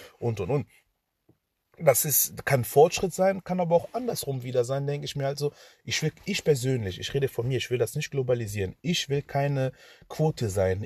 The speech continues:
ich will nicht ein schwarzen Kno-, äh, Quote sein auf einer, irgendeiner Filiale bei der Sparkasse, ich will nicht der schwarzen, der Quotenschwarze sein bei irgendeiner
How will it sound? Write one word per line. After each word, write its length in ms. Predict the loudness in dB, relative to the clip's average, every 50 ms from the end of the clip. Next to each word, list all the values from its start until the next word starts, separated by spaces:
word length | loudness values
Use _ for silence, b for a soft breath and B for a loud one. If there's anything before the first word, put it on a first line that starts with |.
| -2 0
ich 300 | 2 2 2 0 -2 -2
will 160 | -2 0 0
nicht 320 | 0 0 0 0 -2 -2
ein 160 | -2 -2 -2
schwarzen 520 | -2 0 2 2 2 2 2 -2 -6 -6 -6
Kno-, 280 | -4 -4 -2 0 4
äh, 100 | 4 4
Quote 420 | 4 2 -2 -2 -2 -2 -2 -4 -2
sein 300 | 2 2 2 2 0 B B B B B B B
auf 240 | 2 2 2 2 2
einer, 240 | 0 0 0 0 -2
irgendeiner 440 | -2 0 0 0 0 0 0 -2 -2
Filiale 760 | -2 -6 -4 0 4 6 6 6 6 4 0 -2 -4 -4 -2
bei 160 | -2 -2 -2
der 80 | -2 -4
Sparkasse, 560 | -6 -4 -6 -6 -4 -6 -10 -10 -10 -12 -12 -8
ich 260 | -6 -6 -6 -4 -4
will 120 | -4 -4 -4
nicht 260 | -4 -4 -4 -2 -4
der 60 | -2
schwarzen, 760 | -2 -2 -2 0 0 0 -2 -4 -6 -6 -4 -4 -4 -6 B B B B B -4
der 80 | -4
Quotenschwarze 800 | 0 2 2 2 2 2 -2 -4 0 2 2 2 2 2 -4 -6
sein 360 | -2 0 2 2 2 0 0
bei 140 | 0 0 0
irgendeiner 880 | 0 -2 -2 -2 -2 -2 -2 -4 -2 -2 0 0 0 2 2 2 2